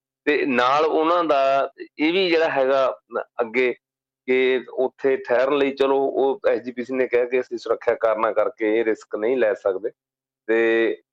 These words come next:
ਦੂਜਾ ਉਹਨਾਂ ਦਾ ਇਹ ਜਿਹੜੀ ਹੈ, ਅਹ, ਕਿ ਕੱਲ੍ਹ ਨੂੰ ਸਵੇਰੇ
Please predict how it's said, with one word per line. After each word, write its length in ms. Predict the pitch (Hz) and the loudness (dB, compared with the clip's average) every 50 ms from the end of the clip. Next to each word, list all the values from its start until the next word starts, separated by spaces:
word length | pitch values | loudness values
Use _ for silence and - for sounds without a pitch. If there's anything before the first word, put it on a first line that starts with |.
| _ _ _ _ _ _ _ _ _ - | _ _ _ _ _ _ _ _ _ -2
ਦੂਜਾ 260 | 135 139 131 151 170 | -2 0 2 2 2
ਉਹਨਾਂ 240 | 165 165 170 175 180 | 2 2 2 0 2
ਦਾ 140 | 180 180 175 | 2 2 0
ਇਹ 600 | 165 - 151 160 170 185 190 190 185 180 143 147 | 0 0 0 2 2 2 2 2 0 0 -2 -2
ਜਿਹੜੀ 260 | 147 151 160 170 165 | -2 0 0 2 2
ਹੈ, 160 | 160 151 - _ _ - | 0 0 -2 _ _ -18
ਅਹ, 380 | 127 - - 135 - 131 127 127 123 - | -18 -14 -6 -2 0 2 2 0 0 -2
ਕਿ 100 | 147 139 | -4 -2
ਕੱਲ੍ਹ 260 | - - 135 135 147 | 0 0 0 2 2
ਨੂੰ 120 | 156 156 | 0 -2
ਸਵੇਰੇ 640 | 139 - - 123 120 120 123 139 143 143 143 135 | -2 -4 -2 0 0 2 2 2 2 2 0 -2